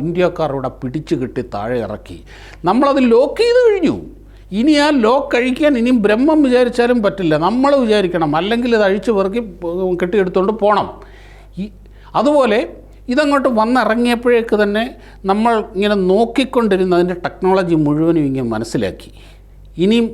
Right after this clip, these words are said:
നമുക്ക് ഈ, ആ, വേറെ ആരുടെ അടുത്തൊന്നും ആറാം തലമുറ, അഞ്ചാം തലമുറയൊന്നും വാങ്ങേണ്ട കാര്യമില്ല. അതെല്ലാം കിട്ടി. ഇനി എന്താ ഇവിടെ നമ്മൾ, ആ, തിരുവനന്തപുരത്തെ ലോക്കൽ വർക്ക്ഷോപ്പിൽ ഒരു മേസ്തിരിക്ക് വരെ ഇത്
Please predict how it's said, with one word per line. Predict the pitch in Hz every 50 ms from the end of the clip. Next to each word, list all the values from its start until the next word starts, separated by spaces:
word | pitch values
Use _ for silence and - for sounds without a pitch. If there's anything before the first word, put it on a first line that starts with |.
| - - 170
നമുക്ക് | 165 175 175 170 165 - 180 180 180 - - 147 151
ഈ, | 147 147 147 143 139 - 139
ആ, | 131 131 135 135 139 135 131 139
വേറെ | 147 170 185 180 170
ആരുടെ | 160 160
അടുത്തൊന്നും | 156 156 156 - 156 147 147 151 147 139 127
ആറാം | 131 139 147 147 147 139
തലമുറ, | 143 135 131 139 135 139 139 123 -
അഞ്ചാം | 127 131 131 160 156 143
തലമുറയൊന്നും | 151 147 147 139 139 139 139 131 131 123 120 117
വാങ്ങേണ്ട | 117 131 135 123 123 123 -
കാര്യമില്ല. | 107 98 117 120 110 92 82 76 73 - - - - - - - - - -
അതെല്ലാം | 320 349 311 311 370 359 -
കിട്ടി. | 269 233 - 254 170 123 127
ഇനി | 151 214 254 262
എന്താ | 226 226 233 240 214
ഇവിടെ | 185 196 208 208 180
നമ്മൾ, | 175 180 185 180 185 175 170 - - - - - - - - - 143
ആ, | 131 131 139 135 135 139 131
തിരുവനന്തപുരത്തെ | 170 175 190 196 185 180 180 175 180 180 165 151
ലോക്കൽ | 151 165 - 175 165 151
വർക്ക്ഷോപ്പിൽ | 143 139 - - 165 156 160 165 147 147
ഒരു | 151 156 156 147
മേസ്തിരിക്ക് | 156 156 147 - 175 175 147 151 151
വരെ | 127 131 151 147 139
ഇത് | 160 180